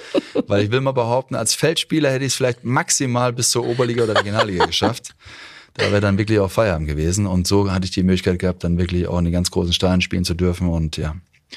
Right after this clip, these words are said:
Speaker 2: tolle Momente zu erleben.
Speaker 1: Kannst du dich erinnern, was war der schönste Fußballmoment ever?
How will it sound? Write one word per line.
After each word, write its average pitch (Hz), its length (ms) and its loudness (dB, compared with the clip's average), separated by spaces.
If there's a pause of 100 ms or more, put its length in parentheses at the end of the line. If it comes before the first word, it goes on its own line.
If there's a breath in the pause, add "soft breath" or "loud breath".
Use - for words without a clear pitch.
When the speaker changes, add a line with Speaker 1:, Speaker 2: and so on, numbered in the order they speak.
(260 loud breath)
Speaker 2:
tolle 110 160 4
Momente 104 320 4
zu - 140 0
erleben. 78 240 -4 (180)
Speaker 1:
Kannst 208 220 -2
du - 20 2
dich 269 140 4
erinnern, 226 580 2
was - 220 0
war 214 100 4
der 208 220 2
schönste 254 880 2 (400 soft breath)
Fußballmoment 175 1000 0 (160)
ever? 139 280 -4